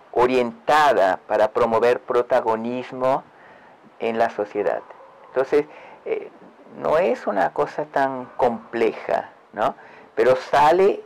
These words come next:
del sentido de que la ciencia siempre queda en un nivel muy jerarquizado. Y cuando hablamos de la ciencia postnormal,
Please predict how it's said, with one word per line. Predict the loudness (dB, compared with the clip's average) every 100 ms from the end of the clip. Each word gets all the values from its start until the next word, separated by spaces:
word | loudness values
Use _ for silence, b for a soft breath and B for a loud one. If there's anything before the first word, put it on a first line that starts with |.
| -12
del | -4 -4 -4
sentido | -8 -8 -10 -14 -8 -4 -2 0
de | 0
que | -2 0
la | 2
ciencia | 0 -4 -2 0 0 0 -2
siempre | -2 -6 -6 -2 -2
queda | 0 2 4
en | 4
un | 0 -2
nivel | -2 2 4 4 0 B B B B
muy | -4 -4
jerarquizado. | -2 2 4 2 -2 -12 -6 2 4 4 2 -4 -6 B B B B B
Y | -18
cuando | -4 0 2 4
hablamos | 4 4 4 4
de | 2
la | 2
ciencia | -2 -6 -2 0
postnormal, | 0 -2 -2 2 4 2